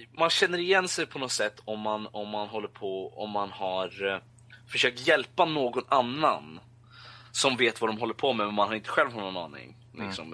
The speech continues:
Speaker 1: Eh, det kan vara hjälpa till, meka en bil, sätta ihop en dator, whatever. Jag tror vi kan känna sig igen från båda hållen, liksom, det där med att, "Ö, är det den här? Nej, är det den där? Ja,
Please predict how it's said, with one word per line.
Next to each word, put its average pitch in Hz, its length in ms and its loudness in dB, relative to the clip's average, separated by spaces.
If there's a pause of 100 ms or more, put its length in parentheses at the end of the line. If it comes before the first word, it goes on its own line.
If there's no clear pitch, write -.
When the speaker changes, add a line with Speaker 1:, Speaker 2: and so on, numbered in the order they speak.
Speaker 1:
Eh, 104 100 -4
det 117 80 -6
kan 131 160 -4
vara 117 480 6
hjälpa 110 260 -2
till, 107 180 -4
meka 101 220 -4
en 98 80 -2
bil, 104 400 -2 (280)
sätta - 240 -6
ihop 101 160 -4
en 98 80 -10
dator, 104 420 -2
whatever. 101 460 0 (1160)
Jag 160 160 4
tror 180 120 4
vi 175 60 6
kan 165 120 0
känna 151 260 2
sig 147 120 0
igen 139 100 2
från 143 160 -4
båda 135 180 4
hållen, 131 400 2
liksom, 92 360 -6
det 95 80 -6
där 98 160 0
med 104 120 2
att, - 160 -2
"Ö, 123 220 4
är 117 100 0
det 117 100 -2
den 117 120 -2
här? 110 200 6
Nej, 107 240 2
är 107 60 0
det 104 80 -2
den 104 100 -4
där? 101 280 4
Ja, 98 160 0